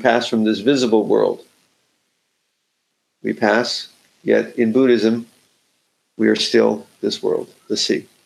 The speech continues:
So he continues, "If you are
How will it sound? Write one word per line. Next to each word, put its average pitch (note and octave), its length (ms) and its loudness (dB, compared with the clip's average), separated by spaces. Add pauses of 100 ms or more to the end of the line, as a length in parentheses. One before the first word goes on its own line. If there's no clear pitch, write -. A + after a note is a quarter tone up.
(2000)
So E3 220 4
he F3 140 4
continues, F3 800 2 (1040)
"If D3+ 180 2
you F3 120 6
are D#3 160 6